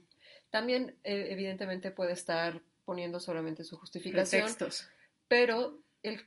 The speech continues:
Speaker 1: punto de esto es que sí cometió los actos, sí, mató, masacró a toda la familia, suegros,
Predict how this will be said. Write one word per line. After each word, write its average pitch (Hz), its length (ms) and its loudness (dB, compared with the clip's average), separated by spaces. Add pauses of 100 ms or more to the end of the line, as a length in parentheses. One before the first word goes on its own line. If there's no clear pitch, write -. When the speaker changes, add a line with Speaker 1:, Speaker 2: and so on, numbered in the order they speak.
(120)
Speaker 1:
punto 269 300 2
de 226 180 4
esto 214 300 -2
es 196 180 -4
que 202 320 -2 (960)
sí 262 180 0
cometió 226 300 2
los 190 160 -2
actos, 190 280 -4
sí, 185 200 -6
mató, 185 580 0 (220)
masacró 190 480 -2
a 185 120 -4
toda 254 220 2
la 220 100 0
familia, 180 520 -2
suegros, 175 840 0